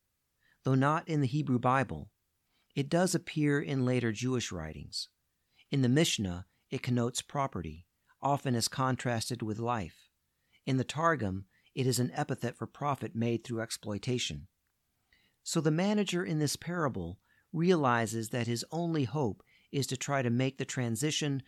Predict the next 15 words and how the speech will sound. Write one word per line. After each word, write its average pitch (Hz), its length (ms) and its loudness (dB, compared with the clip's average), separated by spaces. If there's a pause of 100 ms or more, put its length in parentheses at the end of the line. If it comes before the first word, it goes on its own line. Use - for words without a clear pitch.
(220)
from 107 140 0
the 95 100 2
mammon 135 360 4
economy 127 640 0 (460)
to 131 120 -4
the 123 120 0
love 113 240 0
economy. 73 560 -10 (1500)
We 196 240 4
all 165 260 4
live 120 440 4
by 98 160 0
the 95 80 0
mammon 104 380 2
economy 95 600 -6